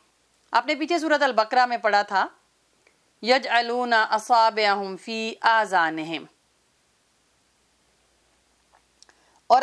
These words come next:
انامل جو ہے یہ انملتن کی جمع ہے،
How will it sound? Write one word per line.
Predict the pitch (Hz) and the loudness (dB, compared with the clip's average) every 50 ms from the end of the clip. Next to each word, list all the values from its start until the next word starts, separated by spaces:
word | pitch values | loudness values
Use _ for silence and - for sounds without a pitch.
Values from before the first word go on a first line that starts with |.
| 262 - | 2 0
انامل | 233 233 226 214 214 220 254 294 339 339 | -2 0 0 0 0 0 0 -2 -2 -2
جو | 302 320 285 | 0 0 2
ہے | 277 233 202 254 403 - _ _ _ _ _ _ _ _ _ _ _ _ - | 2 2 2 0 -2 -4 _ _ _ _ _ _ _ _ _ _ _ _ -10
یہ | - 214 247 262 269 269 - - _ _ _ _ _ _ - | -4 0 2 2 2 2 -2 -6 _ _ _ _ _ _ -2
انملتن | 254 277 294 302 294 294 294 277 262 254 254 254 247 233 202 | -2 -2 -2 0 0 0 2 4 2 2 0 -2 -8 -8 -8
کی | 220 226 | -10 -6
جمع | 190 196 185 175 180 190 214 | -2 -2 0 0 0 0 0
ہے، | 240 277 | 0 -2